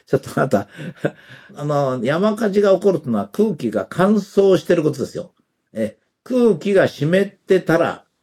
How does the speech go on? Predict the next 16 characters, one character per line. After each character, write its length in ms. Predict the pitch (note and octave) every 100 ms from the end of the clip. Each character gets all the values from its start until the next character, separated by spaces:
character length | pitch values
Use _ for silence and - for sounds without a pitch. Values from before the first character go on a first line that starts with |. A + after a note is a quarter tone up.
| _
ね、 360 | - - G#3 _ -
あ 60 | C#3
の、 260 | C3+ C#3+ - - - _
<laughs> 340 | - D#3+ - -
山 220 | B2+ D3
火 100 | D#3
事 80 | D3
は 80 | C3+
起 60 |
こ 60 | B2+
り 80 | C3+
ま 80 | B2
せ 100 | A#2
ん 80 |
か 140 | - -
ら。 140 | -